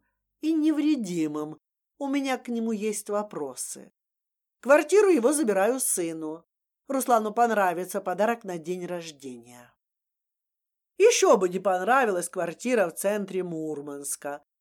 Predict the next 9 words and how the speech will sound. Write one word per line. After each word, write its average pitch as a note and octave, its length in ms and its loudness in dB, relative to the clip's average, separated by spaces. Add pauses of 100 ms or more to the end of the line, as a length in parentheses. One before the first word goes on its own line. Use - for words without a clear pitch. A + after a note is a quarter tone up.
(140)
Балкон C#4+ 400 4
выходил F#3 420 -2
на F#3 140 -6
площадь G3+ 400 -6
Пять G3 240 -4
углов C4 480 2
с - 80 -4
одной C4 280 -2
стороны, B3+ 600 -4